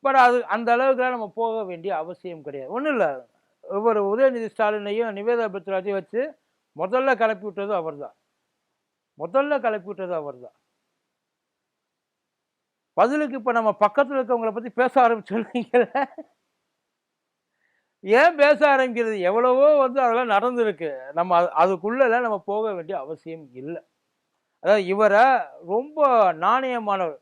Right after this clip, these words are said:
அடிக்கிறது தப்பு இல்ல, திமுக இறங்கி அடிங்க, நல்லா அவங்க பண்றதெல்லாம் எக்ஸ்போஸ் பண்ணுங்க, யாரும் கேள்வி கேட்க போறது இல்ல. ஆனா, கூட இருக்கிறவங்களையே என்ன பண்ணிட்டாங்க, ஒரு திமுக இந்த சைடுல இருக்காங்க பாத்தீங்களா,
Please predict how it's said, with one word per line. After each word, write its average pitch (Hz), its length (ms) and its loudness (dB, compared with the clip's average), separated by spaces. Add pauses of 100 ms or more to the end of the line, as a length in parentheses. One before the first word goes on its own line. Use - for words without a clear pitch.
அடிக்கிறது 254 560 0
தப்பு 190 380 -4
இல்ல, - 20 -
திமுக 226 420 -2
இறங்கி 220 420 0
அடிங்க, 180 360 -8 (1120)
நல்லா 180 440 2
அவங்க 160 400 0
பண்றதெல்லாம் 247 440 0
எக்ஸ்போஸ் 254 380 0
பண்ணுங்க, 165 460 -10
யாரும் 185 440 0
கேள்வி 180 240 -12
கேட்க 151 240 -10
போறது 123 320 -20
இல்ல. 113 160 -20 (1120)
ஆனா, 220 300 4
கூட 285 460 4
இருக்கிறவங்களையே 196 1040 0 (120)
என்ன 240 200 0
பண்ணிட்டாங்க, 240 480 2
ஒரு 196 440 0 (220)
திமுக 226 640 2
இந்த 233 140 2
சைடுல 254 300 2
இருக்காங்க 220 300 -2
பாத்தீங்களா, 185 480 -2